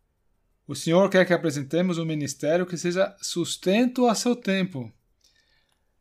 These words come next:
a palavra oportuna para as necessidades dos irmãos reunidos.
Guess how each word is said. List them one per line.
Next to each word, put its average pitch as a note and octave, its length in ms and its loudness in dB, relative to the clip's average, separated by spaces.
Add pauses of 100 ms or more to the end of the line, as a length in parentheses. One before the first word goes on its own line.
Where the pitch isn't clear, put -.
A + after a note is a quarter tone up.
(200)
a D3+ 140 -2
palavra E3 420 8
oportuna G#3 960 4 (280)
para D#3+ 180 6
as D3+ 140 4
necessidades F3+ 880 4
dos F3+ 180 -6
irmãos D3+ 380 -2
reunidos. C3+ 640 -6